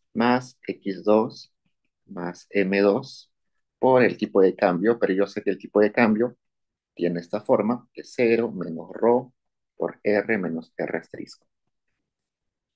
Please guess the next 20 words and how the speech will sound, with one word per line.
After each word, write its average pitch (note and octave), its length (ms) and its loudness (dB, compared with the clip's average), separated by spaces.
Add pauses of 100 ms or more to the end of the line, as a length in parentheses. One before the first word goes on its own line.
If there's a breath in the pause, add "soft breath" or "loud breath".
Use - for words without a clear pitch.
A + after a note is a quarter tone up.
(600)
Voy C3 200 4
a C3 100 6
operar A2 380 0
esa B2+ 180 -4
parte, B2 340 0
sería - 300 -2
X G2+ 360 -10
dos B2+ 420 4
más - 300 -20
M F#2+ 260 0
dos A#2+ 560 -2 (640)
por B2 360 2
el - 180 -10 (160)
tipo - 220 -4
de F2 120 2
cambio F#2 280 -2
a F2 40 2
largo F#2 320 -2
plazo, A#2 540 -6 (600)
menos F2 420 -4